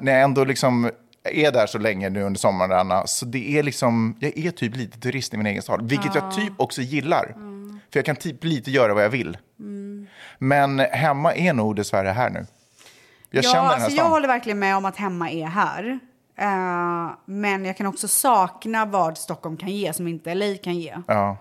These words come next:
Speaker 2: Ehm, jag tycker att det
Speaker 1: Typ,
Speaker 2: finns
Speaker 1: säg en sak du saknar i Stockholm.
Speaker 2: Men alltså, min
Speaker 1: Eller
Speaker 2: främ-,
Speaker 1: Sverige.
Speaker 2: min absolut främsta grej, det är ju att avstånden här är alldeles för långa. Och i Sverige, i Stockholm,
Speaker 1: Ja.
Speaker 2: så gör jag så mycket på en dag. Och
Speaker 1: Ja.
Speaker 2: jag uppskattar det så mycket mer.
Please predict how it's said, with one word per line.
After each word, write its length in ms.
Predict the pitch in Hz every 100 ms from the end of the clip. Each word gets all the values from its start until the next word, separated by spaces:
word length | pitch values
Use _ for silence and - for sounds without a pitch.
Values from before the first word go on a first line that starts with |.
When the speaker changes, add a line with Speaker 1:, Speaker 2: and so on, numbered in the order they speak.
| _ _ - _ -
Speaker 2:
Ehm, 880 | 220 202 190 185 180 175 175 175 160 _ _ _ _ _ _ _ _
jag 220 | 214 226
tycker 140 | 254
att 60 | 247
det 60 | 175
Speaker 1:
Typ, 80 | 226
Speaker 2:
finns 120 | 175
Speaker 1:
säg 140 | 220 185
en 100 | 147
sak 180 | 131
du 80 | 117
saknar 260 | 113 107 104
i 40 |
Stockholm. 140 | - 214 220
Speaker 2:
Men 40 |
alltså, 240 | 185 208 220
min 220 | 220 233
Speaker 1:
Eller 200 | 170 156
Speaker 2:
främ-, 0 |
Speaker 1:
Sverige. 420 | - 240 156 101
Speaker 2:
min 160 | 202 233
absolut 380 | 226 - 254 240
främsta 540 | - 202 175 170 -
grej, 320 | 180 190 151
det 80 | 175
är 40 | 180
ju 100 | 170
att 220 | 160 -
avstånden 560 | 180 175 151 185 180 180
här 140 | 156
är 120 | 151
alldeles 240 | 147 156 -
för 80 |
långa. 320 | 170 156 170 - _ _ _ _ _ _ _ _ _
Och 320 | 196 185 - -
i 120 | 190
Sverige, 480 | 175 180 160 170 170
i 100 | 208
Stockholm, 500 | 208 214 214 151 156 -
Speaker 1:
Ja. 280 | 110 107 107 - _
Speaker 2:
så 480 | - 220 196 190 185
gör 240 | 196 190
jag 140 | 185 175
så 140 | 185
mycket 280 | 175 175 -
på 60 |
en 140 | 165 165
dag. 180 | 156 - _
Och 80 | -
Speaker 1:
Ja. 60 | 107
Speaker 2:
jag 160 | 196
uppskattar 440 | 208 - - 185 185
det 100 | 165
så 100 | 175
mycket 220 | 170 180
mer. 220 | 175 160